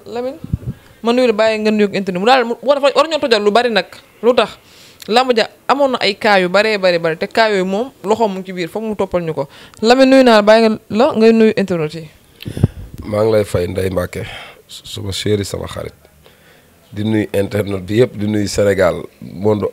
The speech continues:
Speaker 2: entier, rawatina Géejawaay gii nga ñu fekk ak axlu làmb yëpp. Maa ngi leen di siyaar bu baax a baax.
Speaker 1: Yàlla la sama àq dal.
Speaker 2: Pour comme?
Speaker 1: Yàlla la sama àq dal.
Speaker 2: Ci bëggante bi ñu bëggante. Da laa déranger yow.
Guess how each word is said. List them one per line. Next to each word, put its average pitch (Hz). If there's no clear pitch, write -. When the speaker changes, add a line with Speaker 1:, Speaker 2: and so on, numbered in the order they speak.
Speaker 2:
entier, 98
rawatina 95
Géejawaay 87
gii 87
nga 90
ñu 87
fekk 85
ak -
axlu 87
làmb 78
yëpp. 76
Maa 90
ngi 90
leen 92
di 82
siyaar 82
bu 87
baax 98
a -
baax. -
Speaker 1:
Yàlla 185
la 180
sama 165
àq -
dal. 139
Speaker 2:
Pour 113
comme? 117
Speaker 1:
Yàlla 202
la 196
sama 190
àq -
dal. 147
Speaker 2:
Ci 143
bëggante 147
bi 139
ñu 147
bëggante. 135
Da 131
laa 156
déranger 120
yow. 82